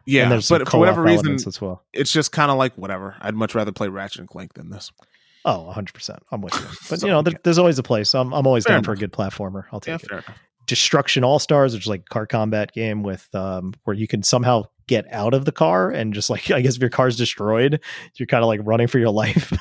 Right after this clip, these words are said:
Speaker 2: <laughs> I got a kick out of the trailer. I don't know if it's gonna be any good, but I did find it,
Speaker 1: And some
Speaker 2: uh,
Speaker 1: of these games
Speaker 2: amusing.
Speaker 1: are probably more like, "Let's show off the multiplayer part of this," which is
Speaker 2: Sure.
Speaker 1: fine.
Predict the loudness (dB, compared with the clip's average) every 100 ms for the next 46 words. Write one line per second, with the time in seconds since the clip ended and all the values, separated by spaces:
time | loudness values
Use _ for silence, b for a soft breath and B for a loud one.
0 | -4 -6 -6 _ -18 -8 -8 -2 -2 2
1 | 2 2 0 0 2 -2 -4 -6 -4 -4
2 | -8 -4 0 2 2 0 -4 -6 -6 -8
3 | -12 -14 _ -10 -10 -8 -6 -6 -4 -6
4 | -6 -8 -6 -4 -4 -8 -12 -20 b b
5 | b b b 2 4 4 2 2 2 2
6 | 4 2 4 4 4 2 2 4 4 4
7 | 0 0 -4 0 0 0 -4 -6 -6 -8
8 | -4 -4 -4 -2 -2 -2 -4 -4 -8 -12
9 | _ _ -20 -10 -10 -8 -6 -2 -2 -4